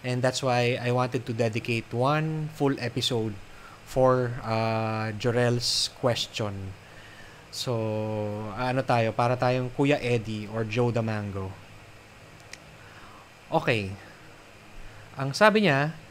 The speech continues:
Marami na po akong researches na ginawa in the past two years para makapag-start ng online business. Mga how-tos of online selling,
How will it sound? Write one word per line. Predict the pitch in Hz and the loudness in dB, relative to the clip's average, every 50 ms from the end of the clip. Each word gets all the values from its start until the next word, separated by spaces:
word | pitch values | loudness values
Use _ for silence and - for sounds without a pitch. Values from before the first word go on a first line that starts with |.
| - - - - - - - - - | -20 -20 -20 -20 -20 -20 -20 -18 -10
Marami | 131 127 139 151 175 190 202 214 208 | -4 2 6 8 8 8 8 8 6
na | 208 208 | 4 6
po | - 185 160 | 6 6 6
akong | 156 156 160 160 156 143 | 6 6 4 2 4 2
researches | 131 135 135 123 - - 143 127 120 123 - 117 107 101 - - | 2 0 0 0 0 2 2 2 2 0 -2 -4 -2 -2 -4 -4
na | - 120 | -4 -4
ginawa | 101 117 117 117 113 117 117 113 110 - 131 | -2 -2 -2 0 0 0 0 -2 -2 -4 -4
in | 123 117 | -4 -4
the | 113 | -4
past | 113 - 135 139 147 - - | -2 0 0 0 0 0 -2
two | - 196 196 | 0 0 0
years | 165 131 123 127 147 151 - - - - | 2 2 2 2 0 0 -4 -8 -6 0
para | - 131 127 131 127 127 | 2 2 4 4 2 2
makapag-start | 127 131 - 131 - - 127 113 - - - - 123 123 123 123 | 0 -2 -2 -2 -2 -2 -2 -4 -4 -4 -2 -2 -2 -2 -2 -4
ng | 123 113 - | -6 -8 -6
online | - 120 113 117 113 113 110 107 104 110 | -4 -4 -4 -2 -2 -2 -2 -2 -2 -4
business. | 110 - - - 110 101 92 - - - - - - - - - - - - | -4 -4 -6 -6 -6 -6 -6 -6 -8 -10 -12 -16 -20 -20 -20 -20 -20 -12 -8
Mga | 123 113 113 113 107 | -4 -4 -2 -2 0
how-tos | 139 156 180 185 180 175 160 165 165 - 147 | 2 2 2 2 2 0 -2 -2 -2 -4 -4
of | 131 - - - 131 | -6 -6 -8 -6 -4
online | 131 127 131 127 127 123 120 123 | -4 -2 -2 0 0 -2 -2 -2
selling, | 123 - 170 170 175 165 160 165 165 165 | 0 0 2 2 2 2 0 -2 -2 -4